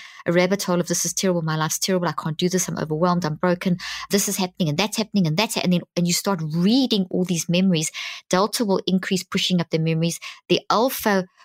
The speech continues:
which helps you to pull up the memories, will start becoming asymmetrical. So it starts, you start getting an imbalance in the front of your brain. High beta, which is supposed to only be operating in bursts, starts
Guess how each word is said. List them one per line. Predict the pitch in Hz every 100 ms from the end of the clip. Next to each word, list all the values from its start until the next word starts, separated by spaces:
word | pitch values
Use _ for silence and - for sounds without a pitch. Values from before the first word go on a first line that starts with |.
| -
which | 185 185 - -
helps | 175 202 -
you |
to | 180
pull | - 214
up | 196
the | 196
memories, | 175 180 175 175 - - - -
will | 185
start | 180 - 220 233 -
becoming | - - 202 190 180 190
asymmetrical. | 190 185 - 165 170 240 - 262 - 156
So | - -
it | 175 -
starts, | - 196 190 - - - - -
you | 180
start | - 208 202
getting | 196 185
an | 175 -
imbalance | 220 214 180 170 175 -
in | 165
the |
front | 160 - 165 -
of | -
your | 156
brain. | - 151 170 196 - - - -
High | 214 247
beta, | 208 185 190 185
which | 170 -
is | 180
supposed | 180 - 190 190 -
to | -
only | 175 180
be | 160 - -
operating | 180 185 170 165 160
in | 143 -
bursts, | 185 160 - -
starts | - 175 - -